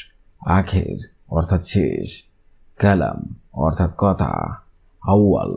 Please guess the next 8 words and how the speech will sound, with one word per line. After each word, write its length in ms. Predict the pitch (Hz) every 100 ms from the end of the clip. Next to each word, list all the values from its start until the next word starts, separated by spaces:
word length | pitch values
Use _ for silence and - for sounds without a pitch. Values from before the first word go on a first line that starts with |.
| - - _
অর্থাৎ 380 | - 73 92 87
আগে, 360 | 98 92 65 50 50 - - _ _ _
মাফি 360 | - 80 80 95
জুলুম 440 | 95 104 95 50 - - - -
অর্থাৎ 340 | - 80 90 98
অত্যাচার 480 | 104 98 90 101 101
করো 260 | 113 113
না। 180 | 87 50